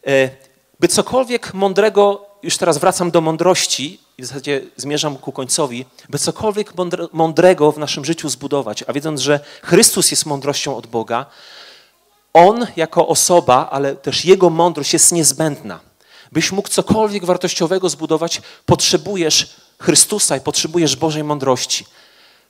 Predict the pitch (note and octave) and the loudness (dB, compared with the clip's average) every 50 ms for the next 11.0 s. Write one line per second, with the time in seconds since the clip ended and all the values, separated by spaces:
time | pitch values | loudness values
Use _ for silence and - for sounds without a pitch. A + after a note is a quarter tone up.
0 | _ - - F#3+ G#3 A3 A3 G#3 G#3 - G3 G3 G3 F#3 F#3+ E3 C#3+ - G3 G#3+ | _ 0 4 6 8 8 8 6 6 4 4 2 0 0 -2 0 4 6 6 6
1 | G#3+ G#3 F3 F#3+ F#3+ G3+ G#3+ G#3+ F3+ - G3 F#3+ F#3+ F#3 F3+ F3 F3 F3 F3 - | 4 2 -2 -4 -4 -4 -2 0 0 0 0 0 -2 -2 2 2 2 2 2 0
2 | - - C3 B2 - - F#3+ E3+ E3 F3 F#3+ F#3+ G3 F#3 E3+ - - D#4+ - C3+ | -4 -6 -8 -8 -4 -4 -4 -2 -2 -2 0 0 2 2 2 0 0 -6 0 2
3 | G3 F#3 G3 F3+ D3 C3+ B2 E3+ D#3+ D3+ - - - D3+ D#3+ D#3+ - F#3+ F#3 F#3+ | 4 4 4 2 0 -6 -6 -6 -6 -4 -2 -4 -4 -4 -2 2 4 4 6 6
4 | F3+ - F3+ E3+ D#3+ C3+ E3+ F#3 G3 - - - - D3+ C#3+ C#3 - D#3 E3+ C#3 | 4 4 2 0 0 0 0 0 0 0 -2 -2 -4 -4 -4 -4 -4 -6 -6 -6
5 | A#2+ A#2+ - - - - - _ - F3 - - - G3 F3 G3+ G#3 F#3+ D3+ D#3 | -6 -8 -8 -14 -20 -20 -20 _ -4 -2 0 2 0 0 0 2 0 0 0 0
6 | D3+ F3+ E3+ D#3 E3+ D#3+ D#3 D#3 D3+ C#3+ C#3+ C3+ B2 - - - - - - _ | -2 -2 -2 -2 -4 -6 -6 -6 -6 -4 -4 -4 -4 -4 -4 -4 -4 -6 -8 _
7 | _ _ _ _ _ _ _ _ - D3 E3+ - - - _ _ _ _ _ - | _ _ _ _ _ _ _ _ -6 -6 -6 -6 -8 -18 _ _ _ _ _ -20
8 | _ _ _ - - - - - - - - _ - E3 D#3+ - - F3 - - | _ _ _ -20 -20 -20 -20 -20 -20 -20 -10 _ 2 2 2 2 0 -2 -4 0
9 | - A3 G#3+ - - - - - _ _ _ - - - C3+ E3+ F3 G3+ G3+ G#3 | 2 2 4 4 2 0 -4 -8 _ _ _ -10 -10 -6 -4 2 4 4 4 4
10 | F#3+ F#3+ F3+ - - G3 G3+ G#3 - - A2+ G2 - - - - - - - | 2 0 -2 -8 -8 -8 -4 -4 -4 -4 -4 -4 0 0 0 0 -2 -6 -14